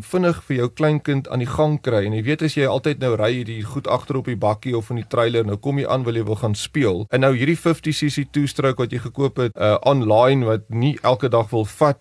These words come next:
nie en so, en almal staan daar, jy weet, jy sukkel die ding om in die gang te kry, almal wil ry, almal is kwaad. Hierdie ding, jy skakel aan, jy ry.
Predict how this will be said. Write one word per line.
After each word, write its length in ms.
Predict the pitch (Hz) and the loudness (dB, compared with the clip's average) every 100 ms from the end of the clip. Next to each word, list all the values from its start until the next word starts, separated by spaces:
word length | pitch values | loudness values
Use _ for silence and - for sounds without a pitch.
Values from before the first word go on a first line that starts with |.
| 139 | -2
nie 140 | 131 | -2
en 20 | |
so, 160 | - 135 | 0 0
en 80 | 101 | 2
almal 240 | 170 170 | 2 2
staan 300 | - 147 131 | 2 0 2
daar, 320 | 117 131 90 | 4 4 2
jy 140 | 123 131 | 0 0
weet, 100 | 131 | -2
jy 20 | 117 | -6
sukkel 380 | - 165 156 | -4 -2 0
die 40 | 139 | 0
ding 160 | 120 131 | 0 2
om 100 | 131 | 0
in 60 | |
die 60 | 120 | 0
gang 180 | 143 139 | 2 2
te 140 | 131 - | -2 -2
kry, 220 | 131 123 | 0 2
almal 260 | - 156 135 | 2 2 2
wil 160 | 127 107 | 2 4
ry, 140 | 110 | 2
almal 320 | 127 117 131 123 | 2 0 0 -2
is 140 | - | -4
kwaad. 420 | 139 120 107 107 - | 2 4 4 0 -2
Hierdie 160 | 160 190 | 0 2
ding, 220 | 180 156 | 0 0
jy 100 | 143 | -4
skakel 400 | - 160 160 160 | 0 0 0 -2
aan, 160 | 151 | 0
jy 80 | 139 | 0
ry. 100 | 120 | -2